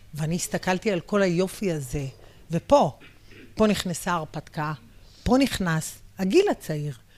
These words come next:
אמרתי, "למה שאני אפסיד כזה פגז? אני אלך. מה יקרה?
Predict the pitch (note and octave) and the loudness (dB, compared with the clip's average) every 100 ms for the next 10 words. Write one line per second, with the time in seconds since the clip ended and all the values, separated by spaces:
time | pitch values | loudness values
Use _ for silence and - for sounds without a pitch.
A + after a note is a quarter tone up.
0 | - - - C4 E4 F4 E4+ F4+ F4+ E4+ | -20 -20 -16 -2 0 0 -2 -2 -4 -6
1 | D#4 - C#4+ - C4 B3 - G#3 G#3+ G#3+ | -6 -4 -6 -2 -2 -2 -2 -2 0 0
2 | - - - - - - - - A4 A#4 | -4 -16 -20 -20 -20 -20 -16 -8 -6 -4
3 | G#4+ E4+ - - - - - - C#4+ E4 | -4 -6 -12 -20 -20 -20 -20 -8 -6 -6
4 | - F3+ | -8 -10